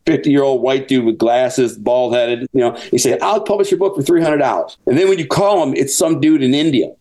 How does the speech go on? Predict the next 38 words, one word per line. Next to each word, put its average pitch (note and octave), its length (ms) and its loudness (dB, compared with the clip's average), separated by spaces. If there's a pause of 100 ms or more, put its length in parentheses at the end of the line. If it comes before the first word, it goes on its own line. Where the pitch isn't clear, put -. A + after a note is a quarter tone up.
(400)
All A#3 160 2
they're A#3+ 220 0
doing F#3 360 2
most F#3+ 260 0
of G3 80 0
the - 40 -8
time, D#3+ 320 0
nine D3 200 2
times A3 200 0
out G#3 80 0
of F3+ 100 0
ten, D#3+ 220 0
they'll B2+ 140 2
run D3+ 280 0
that F#3 200 0
sponsored D3 460 -2
ad B2+ 260 2
on A#2 240 -4
Facebook C3 440 -2
for A#2 100 2
a A2 40 4
week. G#2+ 320 -2
They'll B2+ 120 0
get C3+ 100 0
all F#3+ 260 2
your G#3+ 160 0
money. D3+ 360 -2
They C3+ 100 -2
might D3+ 240 -2
get C#3+ 180 -2
six, - 320 -2
seven D#3 320 0
suckers B2+ 500 -2
to A2+ 60 -4
pay C#3+ 300 0
three D#3 220 0
hundred C#3 160 2
dollars. G#2+ 420 -2